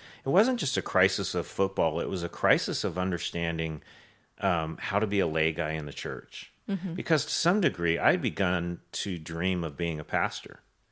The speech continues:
Speaker 1: And, and that was taken away.
Speaker 2: Mm.
Speaker 1: Now, I,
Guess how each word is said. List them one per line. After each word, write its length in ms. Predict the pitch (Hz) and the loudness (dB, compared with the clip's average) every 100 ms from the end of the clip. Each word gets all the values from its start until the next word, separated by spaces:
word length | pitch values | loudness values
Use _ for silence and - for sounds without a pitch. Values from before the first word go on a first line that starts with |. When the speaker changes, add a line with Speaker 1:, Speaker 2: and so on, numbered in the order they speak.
| _ _ - - _ - | _ _ -20 -20 _ -4
Speaker 1:
And, 460 | 104 95 90 87 - | 0 2 2 -2 -6
and 200 | 107 101 | -2 2
that 260 | 101 180 - | 2 2 0
was 180 | 107 - | -6 -2
taken 320 | 85 - 76 | -2 -2 -8
away. 300 | 71 64 - _ _ _ _ - | -8 -10 -14 _ _ _ _ -8
Speaker 2:
Mm. 160 | 190 185 | -4 2
Speaker 1:
Now, 180 | 117 | 2
I, 260 | 101 110 156 | 4 6 4